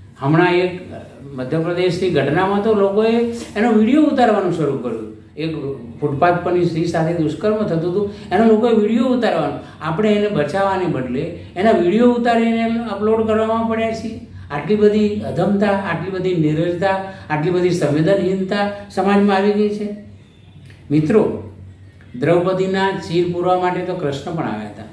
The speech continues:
આજે તો હવે દ્રૌપદીએ પોતે કૃષ્ણ બનવું પડશે અને એમના વસ્ત્રો બચાવવા માટે દ્રૌપદીએ પોતે કૃષ્ણનું સ્વરૂપ ધારણ કરવું પડશે.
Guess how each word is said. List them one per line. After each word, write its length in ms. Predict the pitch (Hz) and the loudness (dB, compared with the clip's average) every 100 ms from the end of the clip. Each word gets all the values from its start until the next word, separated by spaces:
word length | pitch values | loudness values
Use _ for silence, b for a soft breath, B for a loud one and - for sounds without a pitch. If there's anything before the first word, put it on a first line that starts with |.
| - - B B B B 120 | -20 -20 B B B B 0
આજે 240 | 151 208 | 4 6
તો 140 | 220 | 6
હવે 160 | 214 226 | 4 4
દ્રૌપદીએ 840 | 233 175 196 202 208 226 226 220 | 0 0 0 0 -2 0 -2 -2
પોતે 460 | 190 196 226 294 240 233 - - | -4 -4 0 2 2 -2 -8 -4
કૃષ્ણ 340 | 185 - 190 | -4 -2 -2
બનવું 360 | 165 151 143 123 | 2 2 0 -4
પડશે 300 | 113 - 165 165 - B B B - | -8 -8 -10 -10 -14 B B B -6
અને 160 | 160 | 0
એમના 240 | 165 165 175 | 2 4 2
વસ્ત્રો 420 | 147 - 214 208 | 0 -2 2 2
બચાવવા 400 | 160 147 160 151 | 2 0 0 0
માટે 220 | 147 147 | -2 -2
દ્રૌપદીએ 560 | 131 - 143 143 135 139 | -4 -2 -2 -2 -2 -2
પોતે 320 | 135 143 170 | -2 -4 -2
કૃષ્ણનું 500 | - 143 139 139 135 | 0 -2 0 0 0
સ્વરૂપ 280 | 127 123 113 | -2 -4 -2
ધારણ 320 | 113 117 113 | -4 -4 -4
કરવું 240 | 113 110 | -4 -4
પડશે. 540 | 110 - - - - | -6 -8 -10 -14 -16